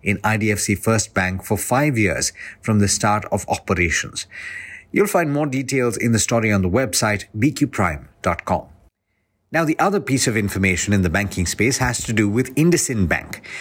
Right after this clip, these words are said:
Hinduja-owned IndusInd International Holdings, which is the promoter of IndusInd Bank, has announced its intention to raise stake in the bank to twenty-six percent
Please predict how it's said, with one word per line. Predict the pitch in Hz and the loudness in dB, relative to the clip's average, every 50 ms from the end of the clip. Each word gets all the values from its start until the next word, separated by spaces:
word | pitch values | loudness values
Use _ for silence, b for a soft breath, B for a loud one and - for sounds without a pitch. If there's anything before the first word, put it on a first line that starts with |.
| B B B | B B B
Hinduja-owned | B 160 175 175 170 139 151 147 127 - - 131 131 127 120 - - | B 0 2 2 2 4 2 0 0 2 2 2 4 4 2 2 2
IndusInd | - 127 127 120 113 - - 113 104 104 - - - | 2 4 4 4 4 2 2 2 0 0 -2 -2 0
International | 117 117 107 113 104 101 98 90 - - - 87 82 | 2 2 4 4 4 2 2 0 0 0 0 0 0
Holdings, | 78 - 165 170 143 98 87 80 85 120 127 - B B B B B | 2 2 4 4 4 2 0 0 0 0 0 -2 B B B B B
which | B 117 107 - | B -2 -2 0
is | 98 90 | -2 -2
the | 92 | -4
promoter | - - - 98 110 156 175 135 117 90 | -4 -2 2 2 4 4 2 2 -2 -4
of | - - - 90 85 - - - | -4 0 0 0 0 0 -2 -6
IndusInd | - 101 95 87 90 - 90 85 82 76 | -2 -2 0 0 0 0 0 -2 -2 -2
Bank, | 80 82 80 87 85 - B B B B B B B | -2 -2 -4 -6 -8 -10 B B B B B B B
has | - 151 139 147 | 0 0 2 2
announced | 156 139 139 143 160 175 - - - - | 0 2 2 0 0 -2 -4 -8 -6 -2
its | - 139 127 - | 0 0 0 0
intention | - - 131 131 - 131 123 120 110 - 151 156 156 - | 2 2 2 4 4 2 2 0 0 2 2 4 4 4
to | - 123 107 | 4 2 2
raise | 95 87 101 113 127 143 156 147 - - - - - | 4 4 4 4 4 4 4 2 2 -2 -4 -2 -2
stake | - - - 135 123 117 - - | -2 0 2 2 0 0 -2 -2
in | - 120 107 | 0 2 2
the | 101 95 | 2 2
bank | 85 98 92 90 107 123 - - - | 2 0 -2 -2 -2 -6 -6 -8 -4
to | - 139 | -2 -2
twenty-six | 123 - - - 135 143 131 151 156 - - - 175 160 - - | 0 0 0 -2 -2 0 2 2 2 2 2 0 0 0 0 -2
percent | - - 120 101 - - 87 78 - - | -2 0 0 0 0 0 -2 -2 -4 -8